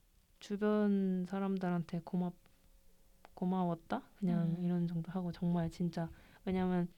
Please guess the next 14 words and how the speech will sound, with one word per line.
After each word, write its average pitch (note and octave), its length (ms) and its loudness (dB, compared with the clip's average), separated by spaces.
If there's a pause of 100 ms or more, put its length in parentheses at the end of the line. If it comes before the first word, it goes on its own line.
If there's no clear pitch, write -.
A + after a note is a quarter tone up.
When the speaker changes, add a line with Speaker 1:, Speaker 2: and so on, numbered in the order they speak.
(460)
Speaker 1:
저는 F3+ 480 -4
제가 F#3 240 -2
생각하는 G3+ 600 -2
죽음의 F#3+ 400 -4
순간이 G#3 440 -4
제가 F#3+ 260 0
선택한 G#3 640 -4
죽음의 F3 480 -6
순간이라고 G3+ 840 0
생각을 G3+ 360 0
하기 A3 260 -6
때문에 E3 640 -2 (760)
뭔가 E3+ 580 -4 (840)
더 E3 540 -4